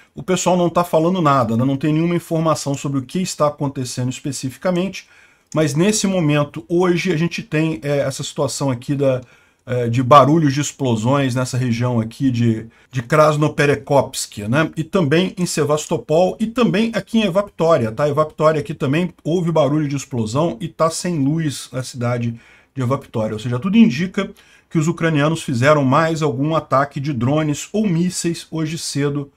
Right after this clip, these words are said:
lá na região, né? Aqui a imagem que a gente tem é só a imagem do helicóptero sobrevoando a cidade de Krasnoperekovsk. Bom, a gente tem algumas más notícias, como eu falei pra vocês já há algum tempo,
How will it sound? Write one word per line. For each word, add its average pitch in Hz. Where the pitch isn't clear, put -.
lá 131
na 139
região, 127
né? 147
Aqui 131
a 185
imagem 156
que 165
a -
gente 165
tem 202
é 156
só 196
a 202
imagem 170
do 170
helicóptero 156
sobrevoando 147
a 127
cidade 127
de 113
Krasnoperekovsk. 131
Bom, 170
a 175
gente 202
tem 202
algumas 170
más 170
notícias, 208
como 175
eu 175
falei 156
pra 156
vocês 139
já 143
há 143
algum 143
tempo, 190